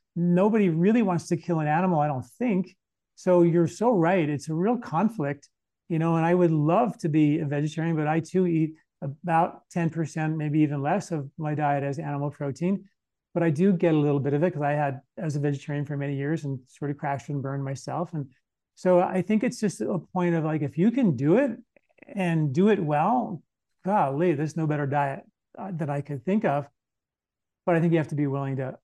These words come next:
to be open-minded and not, not follow the dogma of your peers or your community.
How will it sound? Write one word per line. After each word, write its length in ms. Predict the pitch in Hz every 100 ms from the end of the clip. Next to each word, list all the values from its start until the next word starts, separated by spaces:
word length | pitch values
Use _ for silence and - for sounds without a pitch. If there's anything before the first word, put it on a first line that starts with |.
| _
to 100 | 165
be 240 | 131 131 160
open-minded 720 | 180 175 156 143 147 151 139
and 80 | 139
not, 280 | 143 - -
not 440 | 160 151 165 170 - _
follow 280 | 160 156 147
the 160 | 147
dogma 720 | 123 165 196 180 156 151 151 -
of 280 | 143 127 135
your 200 | 143 139
peers 440 | - 214 202 170
or 80 | 151
your 160 | 139
community. 680 | 135 - 196 247 175 165 165